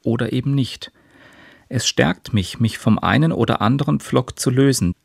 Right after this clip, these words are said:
denn ich rechne wieder damit, dass ich mehr kann, als ich vermute.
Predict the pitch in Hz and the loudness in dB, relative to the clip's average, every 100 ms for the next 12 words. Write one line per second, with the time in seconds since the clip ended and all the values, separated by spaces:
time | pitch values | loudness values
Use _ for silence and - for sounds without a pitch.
0 | _ - 101 117 - 131 156 - 156 120 | _ -2 0 2 0 0 0 0 0 2
1 | 113 107 101 92 - 101 107 - 107 160 | 2 2 2 0 -2 -2 0 4 4 4
2 | - 120 160 - 104 - 127 - 139 117 | 2 0 2 0 -2 -4 -4 0 2 2
3 | 101 - | 0 -4